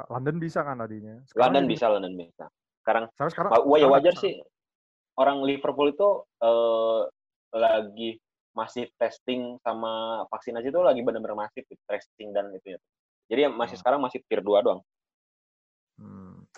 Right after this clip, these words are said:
Speaker 1: Ya, semoga cepet kelar lah ya, apalagi tahun depan nanti dua ribu dua satu. Harapan kalian apa nih buat dua ribu dua satu? Buat lu, Hud, apa, Hud?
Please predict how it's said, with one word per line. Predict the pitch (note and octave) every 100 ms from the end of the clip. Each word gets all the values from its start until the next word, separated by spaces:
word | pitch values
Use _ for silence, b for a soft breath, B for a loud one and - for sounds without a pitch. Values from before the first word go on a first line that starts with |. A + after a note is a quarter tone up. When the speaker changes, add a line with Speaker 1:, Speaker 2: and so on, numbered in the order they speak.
| _
Speaker 1:
Ya, | - E3+ F3
semoga | - A#2+ A2+ C3 C3 -
cepet | - -
kelar | - A#2 B2+
lah | C3
ya, | C#3
apalagi | C3+ A2+ B2
tahun | B2 A#2+
depan | A2+ D3+
nanti | D3 D#3+
dua | D3 B2
ribu | A#2
dua | A#2+
satu. | A#2 A#2 E3 -
Harapan | - B2+ A#2+ C3
kalian | C3 C#3 E3+
apa | D#3
nih | E3 F#3
buat | C#3
dua | B2+ C3
ribu | B2+
dua | B2+
satu? | B2+ C3+ F3+ - _ _ _
Buat | C3 C3+
lu, | D3+ F3
Hud, | F3+ F#3+
apa, | D3 C3+
Hud? | F3+